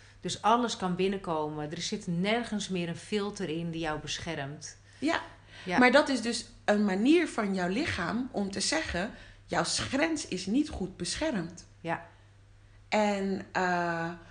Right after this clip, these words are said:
Speaker 2: vandaar dat als het dus wel binnenkomt, dus als iemand een auto-immuunziekte heeft of als iemand, eh, veel virale infecties heeft, H P V, ge-, ehm, chlamydia, eh, eh, eh, eh, herpes, eh, er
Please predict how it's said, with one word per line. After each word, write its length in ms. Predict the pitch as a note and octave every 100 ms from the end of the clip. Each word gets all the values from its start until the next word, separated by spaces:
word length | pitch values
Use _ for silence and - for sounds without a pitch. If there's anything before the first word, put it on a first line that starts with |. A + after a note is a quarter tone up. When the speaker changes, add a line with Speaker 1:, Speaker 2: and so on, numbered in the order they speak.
| -
Speaker 2:
vandaar 580 | - G3+ F3+ C4+ A3 A3+
dat 180 | G3 -
als 180 | - G3
het 100 | F3+
dus 200 | E3+ F3
wel 300 | G3 D4+ A#3
binnenkomt, 460 | G3 E3+ - E3
dus 120 | F#3+
als 100 | G#3 G#3+
iemand 240 | G3 F3
een 100 | F3+
auto-immuunziekte 920 | D#3+ E3+ E3+ F3 G#3 D4 D4 G#3+ - F3
heeft 400 | E3 E3 F3 -
of 220 | F3 -
als 160 | F3+
iemand, 500 | - F#3 F3+ F3 - - - - - -
eh, 240 | F3 E3+ E3
veel 240 | - G3
virale 460 | G3 F#3+ F3+ F3 -
infecties 600 | F3+ C4 D4+ - G#3+ -
heeft, 380 | D#3+ F3+ A3+ F3+
H 160 | F3+ G#3+
P 120 | C4
V, 100 | C4 G#3 G3 G3 G#3 G#3 - - -
ge-, 160 | - -
ehm, 800 | - - - G3 G3 F#3+ G3 -
chlamydia, 800 | - A3+ G#3+ G#3 F#3+ G3 G3+ E3
eh, 280 | F3 F3 F3
eh, 60 | - F3 E3+ -
eh, 240 | E3+ E3+ E3+ - - - -
eh, 200 | F3 F3
herpes, 760 | A#3+ B3 A#3+ G3+ G3+ G3 G3+
eh, 160 | - F3 F3+ - - - -
er 240 | - -